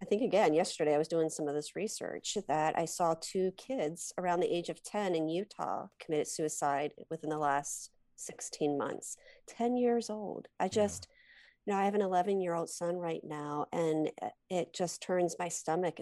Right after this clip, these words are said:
Speaker 1: thinking that he would be facing feelings and thoughts like that. And it speaks to a gravity of despair that is entering into our children's lives.
Speaker 2: Yeah.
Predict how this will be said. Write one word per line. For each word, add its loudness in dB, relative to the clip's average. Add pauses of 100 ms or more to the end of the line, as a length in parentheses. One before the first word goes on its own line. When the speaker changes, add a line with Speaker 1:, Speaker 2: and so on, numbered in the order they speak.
Speaker 1:
thinking -2
that -4
he 0
would 4
be -4
facing -2
feelings 0
and -6
thoughts -2
like -10
that. -6 (100)
And -6 (580)
it -8
speaks -2
to 0
a 4
gravity 2
of -6 (220)
despair 4
that 4
is -2
entering 0
into -4
our -4
children's -8
lives. -8
Speaker 2:
Yeah. -8